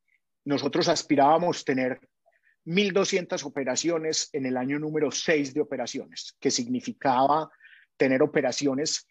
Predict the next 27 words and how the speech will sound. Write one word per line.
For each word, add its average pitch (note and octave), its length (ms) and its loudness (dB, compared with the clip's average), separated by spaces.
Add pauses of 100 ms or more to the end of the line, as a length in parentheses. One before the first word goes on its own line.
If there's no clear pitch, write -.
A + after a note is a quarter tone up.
de C#3 120 0
veinticinco C#3 600 -8
millones D3+ 400 -2
de D3+ 80 2
dólares F3 720 2
y D3 360 -6
un C#3 360 4
fondo, F#3+ 760 2 (120)
y, C3+ 480 -2 (240)
digamos, C3+ 500 0
operacional D#3 920 2 (400)
de C#3+ 160 2
unos C#3+ 260 0
setenta C#3 560 -2
millones B2+ 340 -6
de B2 100 -2
dólares A#2+ 340 -2
en A2+ 80 -6
ese A2+ 160 -6
momento. G#2+ 420 -8 (1500)
Lo C#3 120 2
que D#3 100 4
pasa E3 220 4
es - 80 2
que G3+ 100 2
las E3+ 160 4
coyunturas D3 1200 2